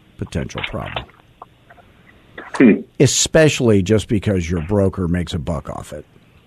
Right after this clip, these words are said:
Speaker 1: So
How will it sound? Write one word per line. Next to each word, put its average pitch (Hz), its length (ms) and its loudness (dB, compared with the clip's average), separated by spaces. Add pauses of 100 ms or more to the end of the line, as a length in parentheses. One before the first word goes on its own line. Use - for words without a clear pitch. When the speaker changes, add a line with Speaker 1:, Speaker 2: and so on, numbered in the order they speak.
(2500)
Speaker 1:
So - 320 -10